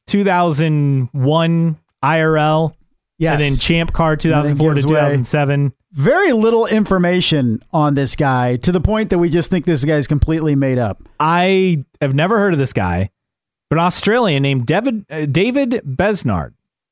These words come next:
Speaker 2: David Besnard.
Speaker 1: Uh, he competed a lot of different series over the years, but his limited time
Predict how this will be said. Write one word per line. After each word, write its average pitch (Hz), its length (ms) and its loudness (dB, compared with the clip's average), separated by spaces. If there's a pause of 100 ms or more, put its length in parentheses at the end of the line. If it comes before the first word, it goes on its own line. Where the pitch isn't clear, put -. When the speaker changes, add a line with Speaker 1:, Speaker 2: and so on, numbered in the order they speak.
Speaker 2:
David 190 500 0
Besnard. 123 800 -2 (800)
Speaker 1:
Uh, 107 340 -2
he 190 340 -2
competed 160 640 -2
a 113 80 -4
lot 180 280 0
of 247 80 0
different 165 240 -2
series 135 480 0
over 147 160 -2
the 127 80 0
years, 120 560 0 (540)
but 117 140 -4
his 120 440 -2
limited 156 600 -2
time 147 580 0